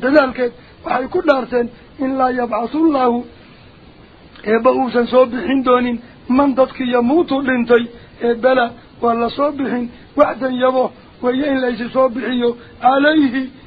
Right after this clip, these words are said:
eebba weyne, korkiisa ahaatay, "xaqan", mid sugan oo kama dambaysa wey. "Walaakina", ha yeeshe, "akthara annaas", dadka intiisa badan baan,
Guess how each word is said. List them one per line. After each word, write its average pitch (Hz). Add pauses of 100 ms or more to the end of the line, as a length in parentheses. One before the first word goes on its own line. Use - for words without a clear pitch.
(140)
eebba 247 (100)
weyne, 240
korkiisa 254
ahaatay, 240 (360)
"xaqan", 262 (340)
mid 247
sugan 240
oo 240 (120)
kama 233
dambaysa 262
wey. 220 (340)
"Walaakina", 240
ha 262
yeeshe, 240 (400)
"akthara 247
annaas", 247 (280)
dadka 247 (100)
intiisa 240
badan 233
baan, 254